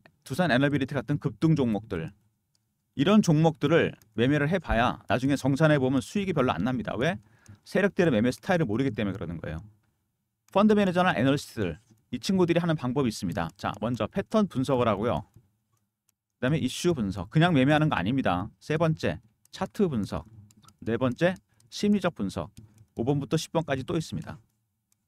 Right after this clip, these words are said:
이런 것들 여러분이 좀 알아야 됩니다. 부분적으로라도. 전문적이긴 하지만 좀 알아야 돼요. 그래야 대응이 가능하다는 얘기입니다. 두산 에너빌리티 칠월에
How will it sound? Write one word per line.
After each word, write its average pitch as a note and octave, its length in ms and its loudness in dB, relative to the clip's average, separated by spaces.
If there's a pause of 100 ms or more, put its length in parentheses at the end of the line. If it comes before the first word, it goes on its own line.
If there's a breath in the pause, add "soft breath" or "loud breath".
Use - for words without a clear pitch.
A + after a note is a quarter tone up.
(180)
이런 F3+ 200 0
것들 G3 260 4
여러분이 D3 340 6
좀 D#3 160 -2
알아야 C3+ 220 4
됩니다. A#2 240 -2
부분적으로라도. B2 560 0
전문적이긴 D#3 640 4
하지만 C3+ 260 0
좀 C3+ 100 -4
알아야 B2 300 0
돼요. E2+ 220 -6
그래야 E3+ 260 2
대응이 C3+ 320 2
가능하다는 A2+ 500 -2
얘기입니다. E2+ 380 -6 (640 soft breath)
두산 G3+ 240 6
에너빌리티 D#3+ 580 4
칠월에 D#3 800 4